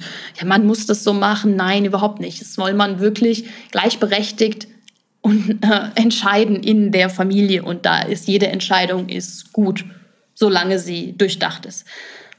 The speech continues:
Dazu fällt mir noch was ein, will ich nur ganz kurz drauf eingehen, dass es interessant ist, wenn wir jetzt gerade bei Jobs sind und mehr in Teilzeit, weil oft ist die Argumentation, ja, die Frau bleibt zu Hause, weil der Mann verdient mehr.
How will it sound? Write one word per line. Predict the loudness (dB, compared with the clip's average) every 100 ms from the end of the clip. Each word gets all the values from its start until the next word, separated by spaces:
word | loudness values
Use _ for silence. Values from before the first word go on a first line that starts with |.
| -6
Dazu | -2 0 0 2
fällt | 0 2
mir | 2
noch | 2 0
was | 0
ein, | 2 2 2 -2 -8 -20 _ _
will | -8 -8
ich | -6
nur | -4
ganz | -4 -4
kurz | -8 -8 -6
drauf | -8 -4
eingehen, | -2 -2 0 0 -2 -6 -14 -16 -18 -20 _ _ 0
dass | 2 2 -4 -8 -10 -14 _ _
es | -2 -2 0
interessant | -2 0 0 2 2 2
ist, | 2 0
wenn | 2
wir | 2
jetzt | 0
gerade | 0 2
bei | 2 0
Jobs | 0 0 0
sind | 0 0 -2 -4
und | -6 -4
mehr | -2 0 0
in |
Teilzeit, | 0 -2 0 0
weil | 2
oft | 2 -2
ist | -2
die | 0
Argumentation, | 2 2 2 2 4 4
ja, | 4
die | 2
Frau | 2 2
bleibt | 2 -2
zu | -2
Hause, | 0 2 2
weil | 2
der | 2
Mann | 0 0
verdient | -4 0 0 0
mehr. | -10 -10